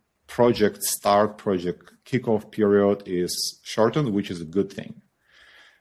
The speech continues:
The thing which I see a lot of people, they don't understand that, okay, once the code is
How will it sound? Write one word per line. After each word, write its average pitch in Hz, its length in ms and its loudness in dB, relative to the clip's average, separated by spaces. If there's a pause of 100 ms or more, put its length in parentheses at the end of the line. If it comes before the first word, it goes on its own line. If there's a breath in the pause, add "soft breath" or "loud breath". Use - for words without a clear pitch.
(140)
The 107 680 4 (520)
thing 175 200 2
which - 520 0
I 101 140 2
see 117 580 0 (200)
a 107 100 -4
lot 117 320 4 (360)
of - 120 -20
people, 113 280 0
they 98 100 2
don't 101 280 0
understand 98 600 0
that, 90 200 0 (200)
okay, 82 180 -10
once 110 440 0
the - 100 -8
code 110 500 2
is 90 480 -4